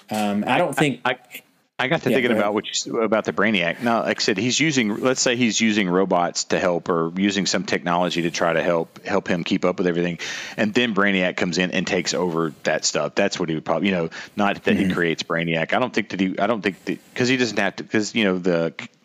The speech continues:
Speaker 2: K-, K-, Kandor, Kandor, he comes in and,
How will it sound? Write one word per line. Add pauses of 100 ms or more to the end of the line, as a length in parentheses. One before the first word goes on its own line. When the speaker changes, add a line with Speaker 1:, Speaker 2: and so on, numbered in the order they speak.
Speaker 2:
K-, (140)
K-,
Kandor, (160)
Kandor,
he
comes
in
and,